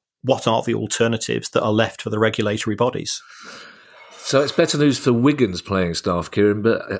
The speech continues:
Speaker 2: unfortunately it's a pattern being repeated not far down the road, isn't it?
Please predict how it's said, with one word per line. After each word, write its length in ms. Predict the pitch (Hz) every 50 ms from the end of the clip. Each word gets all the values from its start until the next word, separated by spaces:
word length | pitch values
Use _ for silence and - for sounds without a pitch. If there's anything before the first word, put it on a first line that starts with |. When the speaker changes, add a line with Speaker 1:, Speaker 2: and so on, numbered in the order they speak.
| - -
Speaker 2:
unfortunately 640 | 123 117 113 - - 147 - - - 113 113 110 110
it's 140 | 107 - 107
a 40 |
pattern 400 | - - 135 123 117 - 120 113
being 200 | 110 120 120 113
repeated 560 | 117 113 107 - 127 123 113 - - 120 107 - - - -
not 260 | 120 120 123 127 -
far 220 | - 123 117 117
down 220 | 113 127 117 117 113
the 60 | 113
road, 220 | 117 120 110 95
isn't 180 | 98 104 104 85
it? 140 | 82 73 -